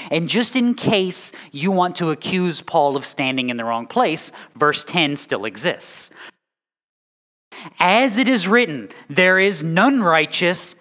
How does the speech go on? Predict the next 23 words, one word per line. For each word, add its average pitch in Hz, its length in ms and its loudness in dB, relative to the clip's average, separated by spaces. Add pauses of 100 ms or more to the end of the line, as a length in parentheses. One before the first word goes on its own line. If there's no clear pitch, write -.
(120)
not 156 380 2
even 180 300 0
one." 117 320 0 (300)
So 185 640 2
to 185 220 -2
bolster 220 520 2
his 202 200 0
case, - 560 -4 (280)
Paul 214 300 4
isn't 220 180 0
going 185 240 0
to 170 120 -2
rely 143 400 2
on 135 120 2
apostolic 120 580 -2
authority. 104 400 -6
He - 160 -14
could, 120 340 -4 (200)
but 143 80 -2
he's 120 100 -6
not 123 140 -4
going 117 240 -4
to. 120 240 -6